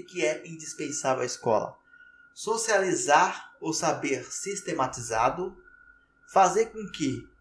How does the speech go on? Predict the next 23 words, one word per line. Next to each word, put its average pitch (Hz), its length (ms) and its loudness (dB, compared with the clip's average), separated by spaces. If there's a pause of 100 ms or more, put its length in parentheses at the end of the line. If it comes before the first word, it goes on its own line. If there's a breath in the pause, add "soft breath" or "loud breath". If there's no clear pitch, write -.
o 147 100 -6
saber 147 600 4
seja 127 500 -2 (240)
criticamente 185 800 -2
apropriado 135 680 0
pelos 131 280 -4
alunos, 123 720 -6 (340)
ou 143 160 0
seja, 147 640 -2 (300)
você 135 240 -6
tem 135 180 -6
que 123 280 -14
trazer 127 420 -2
o 175 100 -2
ensino, 156 580 -6
o - 20 -10
saber 143 680 -6 (540)
que 220 100 -18
tem 240 220 -8
a 208 120 0
ver 147 440 0
com 220 300 -4
a 147 280 -4